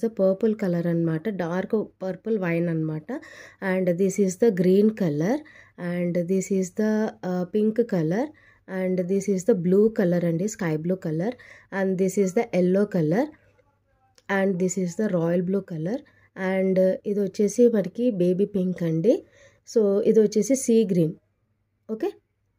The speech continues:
ఇది వచ్చేసి మనకి సీ గ్రీన్ కలర్‌లో వస్తుంది. And ఇది వచ్చేసేసి మనకి మెరూన్ కలర్. డార్క్ ఏంటంటే ఇటుకి, ఆ, మనకి వచ్చేసి బ్రిక్ రెడ్ అండి, బ్రిక్ మెరూన్ వస్తుంది, ఆ షేడ్ అన్నమాట. So, this is the light peach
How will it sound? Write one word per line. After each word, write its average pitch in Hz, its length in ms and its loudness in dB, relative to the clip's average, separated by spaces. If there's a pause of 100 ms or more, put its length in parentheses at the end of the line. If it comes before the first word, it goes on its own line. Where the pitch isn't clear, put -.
(160)
ఇది 208 160 0
వచ్చేసి 202 360 0
మనకి 220 320 4
సీ 214 180 4 (100)
గ్రీన్ 196 260 4
కలర్‌లో 170 440 2
వస్తుంది. 165 460 0 (540)
And 185 180 4 (160)
ఇది 196 140 0
వచ్చేసేసి 185 580 0
మనకి 208 400 2 (140)
మెరూన్ 226 400 8
కలర్. 160 260 0 (420)
డార్క్ 220 500 2
ఏంటంటే 196 360 4 (120)
ఇటుకి, 220 300 2 (200)
ఆ, 180 40 2 (260)
మనకి 175 280 -2
వచ్చేసి 202 260 0 (100)
బ్రిక్ 240 300 2
రెడ్ 165 240 4
అండి, 151 180 -2 (460)
బ్రిక్ 220 300 -4
మెరూన్ 190 340 4
వస్తుంది, 180 380 4 (180)
ఆ 180 40 2 (180)
షేడ్ 170 220 2
అన్నమాట. 156 360 -4 (580)
So, 202 80 0 (180)
this 185 200 2
is 180 160 0
the 202 180 2
light 220 320 2 (140)
peach 214 260 0